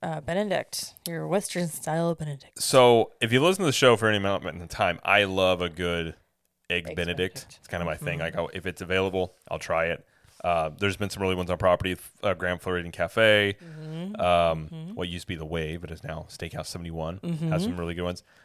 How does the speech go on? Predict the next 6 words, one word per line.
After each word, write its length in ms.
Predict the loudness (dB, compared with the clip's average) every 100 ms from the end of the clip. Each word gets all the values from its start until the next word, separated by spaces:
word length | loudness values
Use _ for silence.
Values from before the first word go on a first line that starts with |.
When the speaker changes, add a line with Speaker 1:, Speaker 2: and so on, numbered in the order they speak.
| _
Speaker 2:
This 260 | 0 0 4
one 220 | 2 2 2
with 320 | 2 0 -2
the 400 | -2 0 0 -2 -4
brisket 580 | -4 -4 -2 -2 -2 -4 _ _ _ _ _ -10
was 680 | 4 6 8 6 0 -8